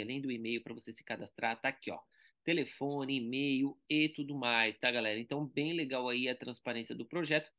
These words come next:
e a gente vai continuar monitorando eles, ó, tanto de redes sociais aqui, tá? Na íntegra e voltaremos em breve com mais informações. Eugênios, vou ficando por aqui, lembrando que são informações, mais uma vez, e não recomendações. Um grande abraço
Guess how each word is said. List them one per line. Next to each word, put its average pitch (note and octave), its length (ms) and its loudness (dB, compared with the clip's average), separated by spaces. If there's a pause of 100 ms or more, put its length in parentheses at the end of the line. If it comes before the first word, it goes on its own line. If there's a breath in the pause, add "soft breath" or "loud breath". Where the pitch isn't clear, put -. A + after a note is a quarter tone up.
(420 soft breath)
e E3+ 200 4
a D#3 80 4
gente D3+ 240 0
vai D3+ 100 4
continuar D3+ 380 0
monitorando D3 600 0
eles, C#3+ 280 2
ó, A2 200 0 (200)
tanto D#3 320 -2
de C3+ 120 -4
redes B2+ 280 -6
sociais A2+ 400 -4
aqui, - 180 -10
tá? A2+ 260 -2 (300 loud breath)
Na F3 180 6 (140)
íntegra E3 460 2
e E3+ 80 0
voltaremos D3 480 -2
em D#3 100 -2
breve B2 300 0
com C#3 120 -6
mais B2 360 -2
informações. B2 520 -6 (120)
Eugênios, F3+ 420 0
vou E3 80 -4
ficando E3 320 -4
por E3 140 -2
aqui, D#3 180 0
lembrando D3 320 0
que - 80 -16
são D3+ 100 -2
informações, C#3 640 -4
mais D3+ 340 6
uma C#3+ 140 -2
vez, C3 240 0
e C3+ 80 -4
não C#3 300 0
recomendações. D#3+ 760 -4 (240 soft breath)
Um D3+ 120 0
grande A3 260 4
abraço E3 320 6